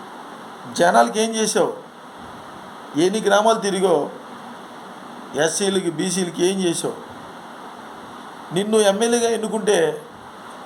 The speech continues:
దమ్ముగా మాట్లాడగలుగుతాడు, ఎస్పీతో అయినా కలెక్టర్తో అయినా మాట్లాడగలుగుతాడు అన్నావు లీడర్ ఎవడు ఉంటే రండి, నామినేషన్ వేయండి.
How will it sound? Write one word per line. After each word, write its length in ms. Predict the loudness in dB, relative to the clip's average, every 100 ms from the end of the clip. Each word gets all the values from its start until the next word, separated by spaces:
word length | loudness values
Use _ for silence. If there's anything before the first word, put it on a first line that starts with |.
| 2
దమ్ముగా 360 | 4 6 6 4
మాట్లాడగలుగుతాడు, 920 | 6 2 6 6 6 4 4 4 4
ఎస్పీతో 560 | 4 4 4 0 -2 2
అయినా 200 | 4 4
కలెక్టర్తో 400 | 6 4 6 4
అయినా 140 | 4
మాట్లాడగలుగుతాడు 760 | 6 6 6 6 4 4 4 2
అన్నావు 300 | 4 6 6
లీడర్ 320 | 6 4 6
ఎవడు 160 | 4 4
ఉంటే 260 | 2 2
రండి, 440 | 4 4 2 -2 -4 -10 -16 -4
నామినేషన్ 440 | 2 4 4 2 4
వేయండి. 280 | 2 0